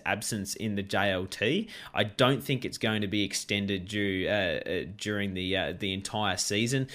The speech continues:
Um, and so that, I just thought it was one thing I'd mention 'cause there's a few people asking about him as a P O D. Um, a-, another player, uh, i-, that's a bit of a P O D in a few teams, still in two percent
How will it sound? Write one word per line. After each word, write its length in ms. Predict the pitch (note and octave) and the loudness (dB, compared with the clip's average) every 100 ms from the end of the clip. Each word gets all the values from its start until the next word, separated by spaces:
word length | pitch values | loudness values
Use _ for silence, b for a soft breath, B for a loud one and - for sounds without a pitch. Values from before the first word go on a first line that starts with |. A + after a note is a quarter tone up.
| B B | B B
Um, 320 | G2 G2+ F#2 F#2+ | 2 2 2 0
and 80 | |
so 160 | G#2+ G#2 | 2 2
that, 160 | A2 G2 | 4 4
I 100 | A2+ | 4
just 220 | D3+ - | 4 6
thought 140 | D#3+ | 6
it 60 | C3+ | 6
was 200 | A#2 A2+ | 4 2
one 200 | A2+ G#2+ | 0 0
thing 140 | G#2+ | 0
I'd 140 | G2 F2+ | 0 0
mention 240 | F#2+ - | -2 -2
'cause 140 | F#2+ | -4
there's 160 | G2 G2 | -4 -4
a 40 | |
few 160 | G2+ A#2 | -2 -2
people 240 | A2 G2+ | 0 -2
asking 320 | D#2 E2 - F#2+ | -2 -4 -4 -4
about 100 | F2+ | -2
him 100 | G#2 | -2
as 100 | F#2 | -4
a 40 | |
P 220 | F2+ G#2 F#2+ | -2 2 2
O 80 | |
D. 240 | F#2+ G2 G2 B B - | 2 0 0 B B 0
Um, 380 | G#2 G2 F#2+ - | 2 2 -2 0
a-, 180 | B2 A2 | 0 4
another 360 | A#2 C#3 E3 | 4 6 4
player, 460 | F#3 D3 B2+ A#2 A2 - | 4 6 8 8 6 4
uh, 480 | G#2 G2 F2+ G1+ | 2 2 0 -2
i-, 100 | G#2 F2 | -4 0
that's 220 | G#2 - | -2 -2
a 40 | |
bit 140 | G2 A2 | 0 0
of 80 | G2 | 0
a 80 | |
P 180 | F#2+ G#2+ | 0 2
O 80 | G2 | 2
D 140 | G2 | 2
in 80 | F#2+ | 0
a 20 | |
few 160 | F#2+ A2+ | -2 -2
teams, 260 | G#2+ G#2+ G#2+ | 0 0 0
still 280 | - F#3 | 2 4
in 100 | F#3+ | 4
two 220 | C#3+ D#3 D3+ | 2 2 2
percent 240 | C#3 C3+ | 2 0